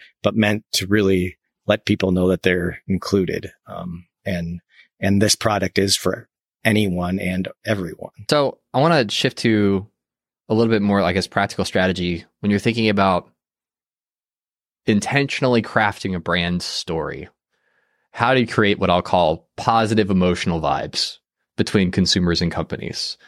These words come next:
Speaker 2: right? That, that positive affinity, brand affinity. When you think about Apple, you think about it in a positive light instead of, you know, the image of United Airlines dragging somebody off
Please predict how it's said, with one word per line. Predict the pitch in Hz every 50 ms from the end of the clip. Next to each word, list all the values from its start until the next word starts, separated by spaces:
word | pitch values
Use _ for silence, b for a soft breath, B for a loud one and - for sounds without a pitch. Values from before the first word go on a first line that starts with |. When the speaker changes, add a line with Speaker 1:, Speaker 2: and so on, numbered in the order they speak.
| b b b b
Speaker 2:
right? | b 92 92 90 -
That, | 95 92 90 85 - _ _ _ _ _
that | - 98 87 82 - _ - _ _ _ _ _ _ _ _ _ _ _ _ _
positive | - - 123 120 123 123 120 120 117 104
affinity, | 104 98 - - 92 87 82 80 78
brand | 76 - 95 98 101 104 101
affinity. | 98 92 - - 87 85 82 82 80 78 - _ _ _ _ _ _ _ -
When | - 101
you | 98
think | 95 - 131 123
about | 117 110 104 - -
Apple, | 95 98 98 - 104
you | 98 95
think | 87 - 104 95
about | 98 98 95 95
it | - 90
in | 92
a | 92
positive | - - 143 135 135 113 107 98 95 85
light | 90 90 85 87 87 - - - _ _ _ _ _ _ -
instead | 98 101 - - 104 101 98
of, | 92 92 90 85 - - - _ _ _ _ _ _ _ -
you | - 110
know, | 101 98
the | 92 92 95
image | 98 98 95 90 92 98
of | 92 87 87
United | 92 92 98 98 95 95 90
Airlines | 78 87 90 90 92 90 92 90 -
dragging | - 95 92 95 90 95 92
somebody | 90 - 101 92 92 92 92 92
off | 90 90 90 90 - - -